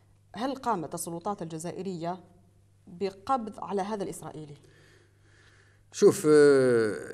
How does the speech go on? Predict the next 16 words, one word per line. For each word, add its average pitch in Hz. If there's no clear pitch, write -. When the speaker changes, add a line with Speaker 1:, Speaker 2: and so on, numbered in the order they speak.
Speaker 2:
واحد 127
التركي 147
عمر، 110
هو 156
المهم 196
قال 180
لي: 160
"كيفاش 147
الجزائر، 120
الجزائر 117
تقبل 131
واحد 135
إسرائيلي 113
يحمل 110
باسبور 107
إسرائيلي 104